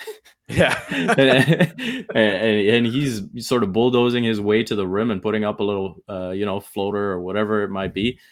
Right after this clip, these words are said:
Speaker 2: uh,
Speaker 1: Mm-hmm.
Speaker 2: and finishing. There is no way I would have imagined that,
Speaker 1: Yeah.
Speaker 2: um, about two, three months ago.
Speaker 1: Yeah, man. I, I mean, his, like,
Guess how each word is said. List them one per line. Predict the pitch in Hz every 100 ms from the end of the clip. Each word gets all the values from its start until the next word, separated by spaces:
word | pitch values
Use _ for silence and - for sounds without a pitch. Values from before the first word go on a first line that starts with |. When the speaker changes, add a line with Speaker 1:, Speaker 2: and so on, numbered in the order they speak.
| _ _
Speaker 2:
uh, | 87
Speaker 1:
Mm-hmm. | 87 85
Speaker 2:
and | 95 90
finishing. | 104 113 135 139 - _ - - _ _ _ _ _ _ _ _ -
There | 131 123 113 110
is | 110 98 95
no | 104 110 113
way | 104 98 98 95 85
I | 78 92
would | 90
have | 90 85
imagined | 87 87 85 82 87
that, | 82 76 _ _ _ _ _ 85
Speaker 1:
Yeah. | 85 80
Speaker 2:
um, | 78 78 76 _ _ - -
about | 92 87 85 _
two, | - 95
three | 85 85
months | 82 82 -
ago. | - - _ _ _ _ _ _ _ _ _ _ _ 131
Speaker 1:
Yeah, | 143 135
man. | 120 120 123
I, | 107 127 127
I | 131
mean, | 131 127 123 - -
his, | 78 113 143 113 190 -
like, | 180 175 -